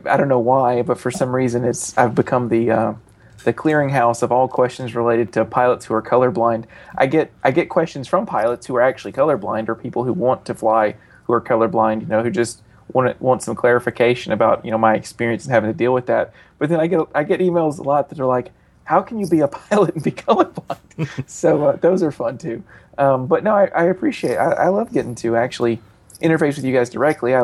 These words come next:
Speaker 1: I love answering your questions and that kind of thing, but it's nice. So feel free to tweet me or, um, you know, email me or whatever. That's fun. I, I like it, and I love being on the podcast, and I, uh, hope you guys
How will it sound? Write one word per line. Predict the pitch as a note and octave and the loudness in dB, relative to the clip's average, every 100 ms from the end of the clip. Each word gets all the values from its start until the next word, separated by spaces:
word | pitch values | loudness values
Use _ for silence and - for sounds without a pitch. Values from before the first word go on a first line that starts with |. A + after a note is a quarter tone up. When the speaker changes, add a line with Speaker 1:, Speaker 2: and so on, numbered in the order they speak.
| - | 2
Speaker 1:
I | B2+ | 2
love | B2 C3 C3 - | 2 2 -2 -14
answering | - - - C#3 | -4 -4 -4 -6
your | A#2 | -4
questions | - B2 - A#2 B2 C#3+ | 0 0 0 -4 -4 -4
and | A2+ | -2
that | A#2+ - | -2 -2
kind | C3+ | -2
of | B2 | -2
thing, | A2+ C3 | -2 2
but | B2+ - - - - | 2 0 -4 -18 -4
it's | - | 0
nice. | A3 G3 B2 | 2 2 0
So | A#2 A#2+ B2+ _ _ - | 0 -2 -2 _ _ -2
feel | E3+ | 0
free | F3+ | 2
to | E3 | 0
tweet | - D3+ D#3+ | 0 -2 0
me | G#3+ - - | -4 -6 -4
or, | B2+ B2 A#2+ | 2 2 2
um, | A#2 A#2 B2 | 2 -2 -6
you | B2+ | -6
know, | A#2 | -4
email | - C3 C3 | -4 -2 -2
me | E3+ | -2
or | C3+ | 0
whatever. | B2 C3 F3+ - | 2 2 0 -2
That's | C3+ - | -2 0
fun. | F#3+ G3+ - | 0 0 0
I, | - B2+ - - | 0 0 -2 -2
I | B2 A#2+ | 0 2
like | A#2 C3+ E3+ | 2 0 0
it, | G#3 | -4
and | B2+ | -2
I | B2 | -2
love | A#2+ D3+ D#3+ | 0 0 0
being | E3 | 0
on | |
the | D3+ | 0
podcast, | F3 F3+ G3 F#3+ - - _ _ _ _ | 0 0 2 0 -2 -14 _ _ _ _
and | - A#2+ | -8 -4
I, | A#2 A#2+ | -2 0
uh, | A#2+ A#2+ B2 - - - - | -2 -4 -6 -14 -20 -20 -4
hope | C3+ - | -4 0
you | |
guys | D3 C#3 C3+ - | 0 0 -2 -10